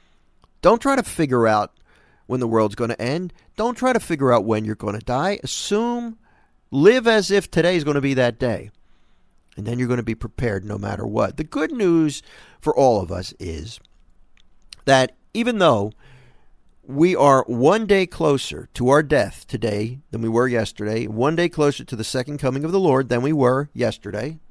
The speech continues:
right? And that cu-, sounds kind of ominous. We are also one day closer to leaving all of these burdens and problems that weigh us down every day, to leaving them behind.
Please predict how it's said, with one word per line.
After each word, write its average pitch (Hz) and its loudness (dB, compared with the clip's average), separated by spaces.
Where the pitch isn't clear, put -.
right? 120 -4
And 156 -4
that 214 -4
cu-, 175 -2
sounds 165 -2
kind 170 -4
of 185 0
ominous. 113 -4
We 165 8
are 160 6
also 151 0
one 120 0
day 147 2
closer - -8
to 127 -6
leaving 160 -4
all 107 -8
of 110 -8
these 101 -10
burdens 147 -2
and 98 -12
problems 135 -4
that 98 -12
weigh 110 -2
us 165 -6
down 107 -6
every 110 -6
day, 123 -8
to - -10
leaving 110 -4
them 101 -6
behind. 87 -14